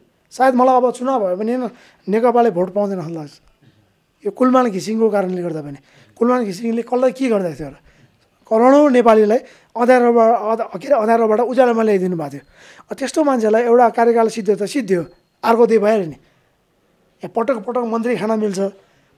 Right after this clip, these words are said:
पटक पटक प्रधानमन्त्री खान मिल्छ, पटक पटक राष्ट्रपति खान मिल्छ। अनि एउटा सब ज-, जनताको लागि हिँड्ने मान्छे कुलमान घिसिङले अर्को सेकेन्ड कार्यकाल दिनु मिल्दैन थियो र? हो,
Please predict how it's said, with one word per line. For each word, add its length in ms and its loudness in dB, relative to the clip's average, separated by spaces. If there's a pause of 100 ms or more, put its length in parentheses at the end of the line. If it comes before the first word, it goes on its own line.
पटक 300 0
पटक 220 0
प्रधानमन्त्री 720 4
खान 200 2
मिल्छ, 180 -2 (500)
पटक 220 4
पटक 300 4
राष्ट्रपति 600 4
खान 220 2
मिल्छ। 200 0 (1080)
अनि 120 0
एउटा 180 4
सब 300 -2
ज-, 420 -2
जनताको 380 4
लागि 200 4
हिँड्ने 220 0
मान्छे 260 -2
कुलमान 400 0
घिसिङले 680 -6 (960)
अर्को 220 -2
सेकेन्ड 320 -4
कार्यकाल 320 -2
दिनु 180 0
मिल्दैन 320 -4
थियो 100 -4
र? 120 -4 (1080)
हो, 300 -2